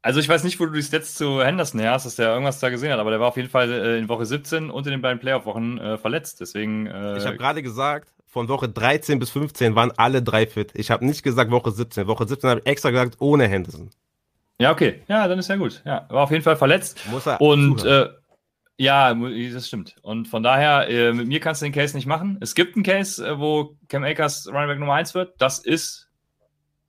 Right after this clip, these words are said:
Speaker 1: der von dir angesprochene, wenn Daryl Henderson keine Rolle mehr spielt und das, da bin ich raus. Das wird er nicht.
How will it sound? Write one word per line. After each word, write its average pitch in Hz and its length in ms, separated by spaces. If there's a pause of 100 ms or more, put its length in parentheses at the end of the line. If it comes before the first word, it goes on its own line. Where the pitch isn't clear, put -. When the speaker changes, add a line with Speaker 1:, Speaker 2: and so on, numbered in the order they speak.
(100)
Speaker 1:
der 127 60
von 127 140
dir 131 100
angesprochene, 147 640
wenn 143 280
Daryl 135 200
Henderson 135 260
keine 127 220
Rolle 123 160
mehr 120 80
spielt 139 280
und 113 200
das, - 440 (220)
da 107 100
bin 101 120
ich 95 80
raus. 85 340
Das 101 160
wird 101 140
er 104 60
nicht. 98 300